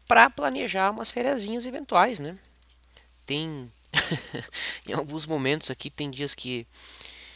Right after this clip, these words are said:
que acontece algum feriado numa sexta-feira, né? Ou um feriado americano que tende a fazer com que o nosso mercado não se movimente em nada, tá? Então,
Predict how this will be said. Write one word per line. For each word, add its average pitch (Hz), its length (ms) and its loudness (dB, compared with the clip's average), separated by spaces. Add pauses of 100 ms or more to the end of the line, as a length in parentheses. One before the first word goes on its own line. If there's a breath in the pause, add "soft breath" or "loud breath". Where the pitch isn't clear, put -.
(400 loud breath)
que 120 760 -2 (840)
acontece 202 420 0
algum 175 140 -2
feriado 147 340 4
numa 151 120 -2
sexta-feira, 147 840 0 (380)
né? 131 280 -8
Ou 135 200 2
um 165 60 0
feriado 139 360 4
americano 131 760 -2
que 113 320 -10
tende 127 320 2
a 110 240 -2 (240)
fazer 120 420 -4
com 127 120 -16
que 120 80 -18
o 113 40 -14
nosso 113 300 -12 (480)
mercado 117 360 0
não 120 100 -6
se - 100 -4
movimente 120 460 -8
em 156 60 -6
nada, 127 420 2 (1000 loud breath)
tá? 151 320 -10
Então, 185 300 -14